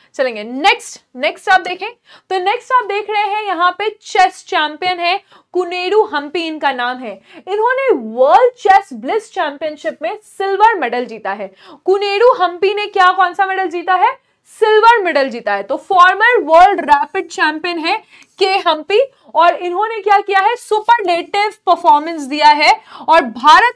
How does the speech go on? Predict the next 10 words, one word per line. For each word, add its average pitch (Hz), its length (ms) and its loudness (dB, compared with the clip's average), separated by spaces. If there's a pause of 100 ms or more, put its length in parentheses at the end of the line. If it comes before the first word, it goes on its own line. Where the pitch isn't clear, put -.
का 440 80 6
पहला, 339 580 2
फर्स्ट 381 540 2
एवर, 311 320 0
है 302 140 -4
ना? 440 180 -8 (300)
तो 381 80 -4
शतरंज 415 680 0
में 370 340 -2
भारत 294 580 0